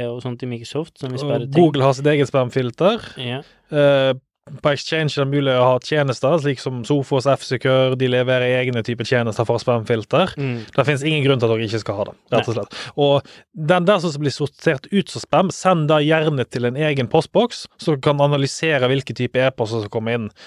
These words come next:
Speaker 2: Hvis de er ekte, så må de kanskje justere spamfilteret. Eh, og så kan man bruke da de linkene man får i,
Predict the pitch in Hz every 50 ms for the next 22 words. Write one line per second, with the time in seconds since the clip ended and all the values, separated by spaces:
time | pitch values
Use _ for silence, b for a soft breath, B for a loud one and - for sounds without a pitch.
0 | B B B 143 - - 160 151 139 120 - - - - 113 110 131 135 139 127
1 | 120 131 131 - - 110 107 110 _ 170 - - 135 - - 151 135 127 123 -
2 | - 131 127 117 - 123 113 - _ - 131 170 190 175 - b b b b b
3 | b b b b b b b _ 143 143 139 139 135 151 151 151 147 160 160 160
4 | 151 147 175 185 165 - 143 147 151 147 147 143 147 156 160 151 139 - - 131
5 | 113 110 107 110 117 - - - 160 147 123 117 107 107 - - 160 151 139 123